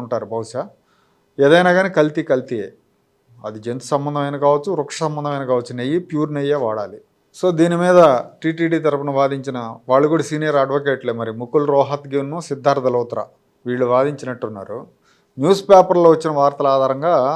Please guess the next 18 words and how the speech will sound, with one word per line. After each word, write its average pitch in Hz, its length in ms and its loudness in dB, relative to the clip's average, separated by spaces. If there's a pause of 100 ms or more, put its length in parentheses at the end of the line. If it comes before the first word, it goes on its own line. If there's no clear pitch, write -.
(120)
సుబ్రహ్మణ్య 147 460 -4
స్వామి 131 260 -6
పిటిషన్ 120 420 -10
వేశాడని, 110 480 -12 (1040)
ఆ, 120 40 -8 (540)
వీళ్ళు 135 280 -2 (340)
ఏదో 131 200 -2
రిప్లై 139 300 -4
ఇచ్చారు. 131 320 -4 (400)
అయితే 147 260 0
ఈ - 100 0
సందర్భంగా 165 480 0 (560)
బెంచ్ 160 320 -4 (1200)
ఏమందంటే, 143 520 -2 (840)
ఈ - 20 0 (360)
సిట్తో 156 360 0 (140)
దర్యాప్తు 156 440 0
చేయించాలా 143 500 0